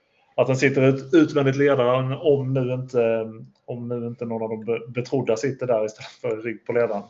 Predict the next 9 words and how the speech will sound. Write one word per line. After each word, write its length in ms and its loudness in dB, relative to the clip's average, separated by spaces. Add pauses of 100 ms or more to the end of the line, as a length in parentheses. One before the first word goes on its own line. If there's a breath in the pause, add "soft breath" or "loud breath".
(100)
För 140 -2 (680)
blir 160 0
det 60 -4
s-, 200 -12 (460)
blir 120 0
det 80 -2
så 140 0
att 80 -2
de 320 -2